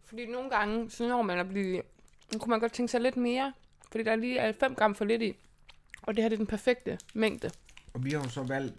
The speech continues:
Speaker 2: øh, single baren. Man kan jo også få dem i, i dobbelt.
Speaker 1: Mm.
Speaker 2: Øhm, hvilket jeg så faktisk synes er en skam. Så synes jeg bare, man skal købe flere singles.
Speaker 1: Mm.
Speaker 2: Fordi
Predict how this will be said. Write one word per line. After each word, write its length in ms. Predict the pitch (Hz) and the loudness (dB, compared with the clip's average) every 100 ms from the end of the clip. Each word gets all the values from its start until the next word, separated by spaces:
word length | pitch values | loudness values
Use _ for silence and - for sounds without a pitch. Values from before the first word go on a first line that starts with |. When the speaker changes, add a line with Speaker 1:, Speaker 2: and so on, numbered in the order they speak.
| - | -6
Speaker 2:
øh, 300 | 120 113 107 - | -2 -2 -4 -8
single 460 | 110 - 160 175 123 | -10 -4 -2 -2 -4
baren. 500 | - 98 95 110 101 - | -8 -10 -12 -14 -14 -8
Man 160 | 117 | -8
kan 120 | 113 | -4
jo 80 | 135 | -4
også 160 | 127 123 | -4 -6
få 100 | 131 | -6
dem 140 | 123 | -4
i, 300 | 123 110 101 - | -2 -4 -6 -10
i 140 | 107 - | -12 -6
dobbelt. 360 | 123 127 127 120 - | -4 -4 -6 -8 -12
Speaker 1:
Mm. 340 | 226 247 226 196 - - | -6 -4 -4 -4 -10 -8
Speaker 2:
Øhm, 640 | 113 110 107 104 98 92 - _ _ - _ - | -4 -4 -4 -6 -8 -10 -16 _ _ -20 _ -8
hvilket 300 | 139 147 135 | -6 -4 -4
jeg 120 | 131 | -4
så 100 | 127 | -6
faktisk 260 | 127 135 - | -6 -8 -8
synes 160 | 139 | -6
er 60 | 143 | -4
en 140 | 113 | -4
skam. 280 | 110 135 131 117 - - - | -4 -4 -4 -6 -14 -20 -20
Så 120 | - | -12
synes 180 | 127 139 | -10 -6
jeg 100 | 147 | -4
bare, 140 | 127 | -2
man 140 | 135 143 | -4 -6
skal 160 | 123 | -8
købe 240 | 120 123 117 - | -6 -4 -4 -4
flere 220 | 131 139 | -4 -4
singles. 580 | - 127 123 117 - - - | -6 -6 -4 -6 -8 -14 -8
Speaker 1:
Mm. 260 | 226 202 196 - _ | -4 -6 -8 -18 _
Speaker 2:
Fordi 420 | 120 120 123 113 | -6 -2 -2 -4